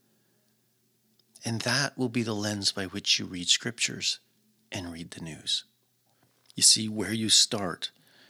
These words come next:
determines where you end. So, in Mark's biography of Jesus, the earliest of all four Gospels written, many believe that Matthew and Luke had access to a copy of Mark when they wrote their own biographies.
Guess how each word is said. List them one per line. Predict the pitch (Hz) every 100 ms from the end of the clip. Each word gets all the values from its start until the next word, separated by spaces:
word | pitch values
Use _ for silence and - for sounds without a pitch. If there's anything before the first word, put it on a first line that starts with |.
| - _ _
determines | 92 - - 104 85 80 -
where | 73
you | 80 82
end. | 80 76 76 _ _ _ _ _ _ _ _ _ _ _ _ _ _ _ -
So, | - 90 76 _ _ _ _ _ _ _ -
in | 98
Mark's | 95 98
biography | - 95 90 92 -
of | 90
Jesus, | 87 117 101 98 - - _ _ _ _ _ - _ - -
the | 123 127
earliest | 135 123 113 90 104
of |
all | 101 104
four | 101 - 95
Gospels | 98 101 - 90 87
written, | 95 85 82 - - - - -
many | 127 127
believe | 110 110 101
that | 98
Matthew | 107 117 - 107
and | 101
Luke | 98 117 -
had | 101 95
access | 104 117 - 95 -
to | 104
a | 92
copy | - 110 117
of | 87 90
Mark | 85 87 -
when |
they | 92 95
wrote | 95 95
their | 87
own | 82 120
biographies. | 92 80 82 82 - - -